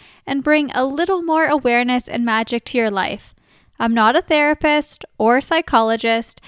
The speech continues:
and my guests and I can only speak from our personal experiences. If you are experiencing anxiety, depression, or another mental health issue, please reach out to a professional in your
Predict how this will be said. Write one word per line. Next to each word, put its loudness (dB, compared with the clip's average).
and -2
my 2
guests 0
and 0
I 2
can -2
only -2
speak -6
from -2
our 0
personal -2
experiences. -6
If -2
you 2
are 2
experiencing -2
anxiety, 0
depression, -2
or 2
another 0
mental -4
health -2
issue, -4
please 0
reach -2
out 0
to -4
a 0
professional -4
in 0
your 0